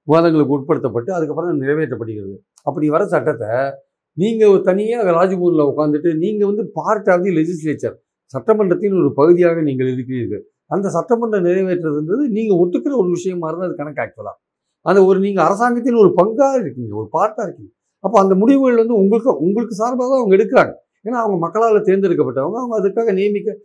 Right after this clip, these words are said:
இருக்கிறவங்க ஆக்சுவலா. நீங்க மக்களால தேர்ந்தெடுக்கப்படாதவர். So அப்படி இருக்கும்போது இவங்க ஒரு கான்ஸ்டிடியூஷனல் ஹெட்டா இருக்கிறவர், அந்த மக்களால தேர்ந்தெடுக்கப்பட்ட அரசாங்கத்துக்கு உதவி செய்யற அளவுல தான் அவர் இருக்கணுமே தவிர,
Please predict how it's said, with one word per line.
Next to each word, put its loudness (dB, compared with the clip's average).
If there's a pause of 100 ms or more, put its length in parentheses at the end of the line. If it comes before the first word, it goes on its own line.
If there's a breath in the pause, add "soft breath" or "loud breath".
(240)
இருக்கிறவங்க 6
ஆக்சுவலா. -6
நீங்க -2
மக்களால -6
தேர்ந்தெடுக்கப்படாதவர். 0 (340)
So 4
அப்படி 2
இருக்கும்போது -2
இவங்க 2
ஒரு -2
கான்ஸ்டிடியூஷனல் 0
ஹெட்டா 2
இருக்கிறவர், 0
அந்த -8
மக்களால -2
தேர்ந்தெடுக்கப்பட்ட -2
அரசாங்கத்துக்கு -4 (600)
உதவி 6
செய்யற 6
அளவுல 8
தான் -4
அவர் 0
இருக்கணுமே -2
தவிர, -2